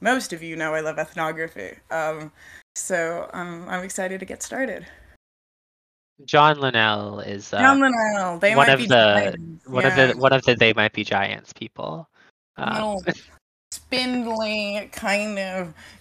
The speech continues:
Speaker 1: kind of accordion guy. Lots of beautiful homoerotic themes in, in many of the songs. Um, far more depressing than, and than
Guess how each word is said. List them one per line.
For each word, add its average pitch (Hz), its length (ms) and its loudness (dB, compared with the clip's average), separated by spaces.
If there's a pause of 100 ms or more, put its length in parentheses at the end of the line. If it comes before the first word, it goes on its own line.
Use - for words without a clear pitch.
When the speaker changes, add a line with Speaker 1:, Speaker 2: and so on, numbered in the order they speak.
Speaker 1:
kind 202 260 2
of 185 80 -6
accordion 202 680 0
guy. 180 320 4
Lots 185 240 -2
of 196 160 -6
beautiful 285 560 -4
homoerotic 202 880 2
themes 165 580 -12
in, 160 160 -12
in 165 160 -10
many 185 260 0
of 160 140 -8
the 165 80 -8
songs. 165 560 -6
Um, 160 240 -10 (240)
far 311 240 6
more 247 140 4
depressing 190 640 0
than, 160 280 -10 (120)
and 175 120 -10
than 160 200 -10